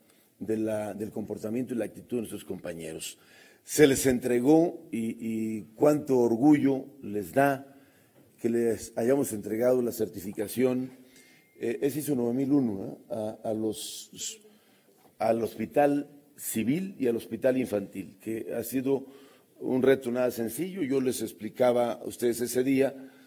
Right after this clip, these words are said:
cómo encontré yo el Hospital Civil del julio, agosto del dos mil quince, que fui a visitarlo,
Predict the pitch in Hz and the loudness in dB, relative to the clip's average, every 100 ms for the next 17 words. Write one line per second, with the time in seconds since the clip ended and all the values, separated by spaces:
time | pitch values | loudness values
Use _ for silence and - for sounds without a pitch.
0 | _ _ _ - 139 131 123 117 113 110 | _ _ _ 6 6 8 4 2 0 -2
1 | 120 127 123 123 123 117 107 - 98 117 | 2 4 4 2 2 0 -4 -6 -2 0
2 | 113 113 110 117 113 104 92 85 - _ | 0 -4 -2 -2 -2 -4 -6 -12 -20 _
3 | _ _ _ _ - 120 131 127 117 101 | _ _ _ _ -2 4 4 6 4 2
4 | 110 117 - 110 101 92 90 104 101 117 | 0 -2 -4 -8 -6 -8 -8 -8 -8 -6
5 | 117 113 - 101 110 110 110 113 104 117 | -6 -6 -8 -8 -6 -6 -6 -6 -2 -2
6 | 113 123 | -2 -6